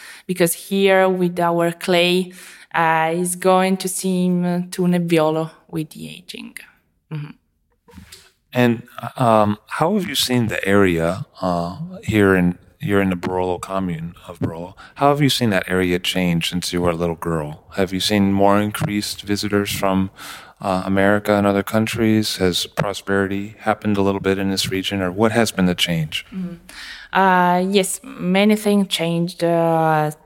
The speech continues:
Speaker 1: twenty years ago, more or less, because, uh, uh, many vineyard, uh,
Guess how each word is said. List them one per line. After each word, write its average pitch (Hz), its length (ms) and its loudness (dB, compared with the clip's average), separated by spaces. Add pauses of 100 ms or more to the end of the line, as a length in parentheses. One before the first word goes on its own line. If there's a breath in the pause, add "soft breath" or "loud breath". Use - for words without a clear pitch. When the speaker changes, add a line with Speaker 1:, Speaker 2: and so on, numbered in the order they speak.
Speaker 1:
twenty 160 500 -4
years 156 840 -2
ago, 151 260 -14 (440 soft breath)
more - 160 -10
or - 200 -14
less, - 380 -12 (100)
because, 165 460 0
uh, 151 340 2 (460 loud breath)
uh, 151 500 2
many 180 760 2
vineyard, 170 880 0
uh, 165 420 4